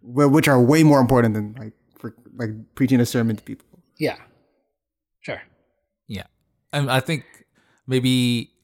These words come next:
Speaker 3: like, the way I see it, maybe that's the strength of other, ch-, like, other churches in terms of their structure
Speaker 1: Sure.
Speaker 3: is, uh,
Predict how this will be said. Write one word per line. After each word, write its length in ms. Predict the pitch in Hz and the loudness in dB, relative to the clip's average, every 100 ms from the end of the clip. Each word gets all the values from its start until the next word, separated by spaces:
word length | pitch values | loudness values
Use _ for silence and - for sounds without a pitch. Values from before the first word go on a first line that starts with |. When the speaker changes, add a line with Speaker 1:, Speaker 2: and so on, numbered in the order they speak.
| _ _ _ _ - | _ _ _ _ -14
Speaker 3:
like, 140 | 110 | -8
the 60 | 110 | -4
way 180 | 107 107 | -2 -2
I 20 | |
see 260 | 104 - 101 | -4 -4 -6
it, 100 | 98 | -6
maybe 180 | 104 107 | -8 -8
that's 220 | 101 - | -8 -8
the 100 | 107 | -10
strength 460 | - - 95 98 107 | -10 -10 -10 -8 -10
of 160 | 92 | -12
other, 260 | - 95 98 | -14 -12 -14
ch-, 160 | - _ _ _ _ _ _ _ _ _ _ _ _ _ _ | -14 _ _ _ _ _ _ _ _ _ _ _ _ _ _
like, 200 | - - _ | -20 -20 _
other 220 | 101 104 113 | -8 -6 -6
churches 920 | - 135 - - 147 139 135 - - | -6 -8 -10 -12 -6 -6 -6 -12 -16
in 100 | 139 | -14
terms 320 | 120 123 117 110 | -8 -6 -6 -6
of 180 | 107 | -6
their 100 | 101 | -6
structure 520 | 98 - 110 151 175 - _ | -10 -10 -12 -8 -10 -10 _
Speaker 1:
Sure. 220 | - 127 | -4 -2
Speaker 3:
is, 320 | 110 101 101 - _ _ _ _ - | 0 -2 -8 -16 _ _ _ _ -12
uh, 400 | 101 98 95 95 | -6 -4 -4 -6